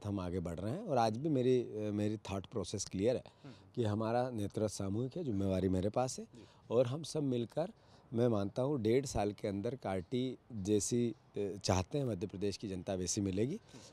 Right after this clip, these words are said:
Speaker 1: और हमने एजिटेशन के जितने भी प्रोग्राम आए या हमने किए, हमने जनता की लड़ाई लड़ना बनने की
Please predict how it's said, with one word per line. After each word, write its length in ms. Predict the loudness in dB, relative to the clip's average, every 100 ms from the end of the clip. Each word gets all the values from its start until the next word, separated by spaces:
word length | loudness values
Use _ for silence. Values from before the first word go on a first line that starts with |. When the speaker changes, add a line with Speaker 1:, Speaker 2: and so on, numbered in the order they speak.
| -6
Speaker 1:
और 320 | 0 4 4 2
हमने 480 | 0 -2 -2 0
एजिटेशन 540 | 0 0 0 0 -2 -2
के 120 | -2
जितने 300 | -2 0 0
भी 100 | 0
प्रोग्राम 460 | 0 0 2 0 0
आए 240 | 0 -2 -6 -20 -20 -4
या 200 | 2 4
हमने 280 | 4 2 0
किए, 380 | 0 6 8 8 2 -4
हमने 200 | 0 2
जनता 340 | 2 2 0
की 100 | 2
लड़ाई 300 | 0 2 2
लड़ना 300 | 2 0 0
बनने 300 | 2 4 4
की 180 | 2 -4